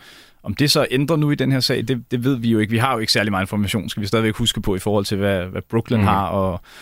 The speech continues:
Speaker 1: og alle mulige andre. Det kan være, at han bare tænker, "Jeg vil bare tilbage og spille. Jeg er træt af den her sag. Nu, øh, gør jeg de ting, Brooklyn har bedt mig om, og så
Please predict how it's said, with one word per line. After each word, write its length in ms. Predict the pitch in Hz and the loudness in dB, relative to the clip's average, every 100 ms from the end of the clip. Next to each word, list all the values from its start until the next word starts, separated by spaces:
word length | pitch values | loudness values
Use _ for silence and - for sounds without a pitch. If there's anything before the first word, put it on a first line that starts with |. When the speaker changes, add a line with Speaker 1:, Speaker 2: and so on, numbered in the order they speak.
| - - | -20 -12
Speaker 1:
og 140 | - 95 | -2 2
alle 120 | 123 | 4
mulige 200 | 123 110 | 4 2
andre. 220 | 101 120 120 - | 2 0 -4 -8
Det 100 | 110 | -2
kan 180 | 139 | 0
være, 100 | 139 | 2
at 60 | 123 | 2
han 120 | 123 | 0
bare 180 | 110 104 | 0 0
tænker, 340 | - 110 110 95 - _ _ | 0 0 0 -2 -8 _ _
"Jeg 140 | 98 | -2
vil 80 | 98 | 0
bare 140 | 90 90 | 0 -2
tilbage 260 | 90 92 | -2 -2
og 40 | 87 | -2
spille. 240 | - 92 | -2 0
Jeg 60 | 92 | 0
er 40 | |
træt 220 | - 95 | 0 0
af 60 | 95 | 0
den 140 | 95 | -2
her 80 | 92 | -2
sag. 260 | - 120 87 | 0 -2 0
Nu, 280 | 107 107 | 0 2
øh, 160 | 98 90 | 2 0
gør 120 | - 101 | 0 0
jeg 120 | 101 | 0
de 60 | |
ting, 220 | 98 107 95 | -2 -4 -2
Brooklyn 280 | 98 - | -4 -2
har 80 | 95 | -4
bedt 220 | 92 123 | -2 -2
mig 80 | 113 | -2
om, 60 | 95 | -4
og 80 | 92 | 0
så 200 | 104 | 0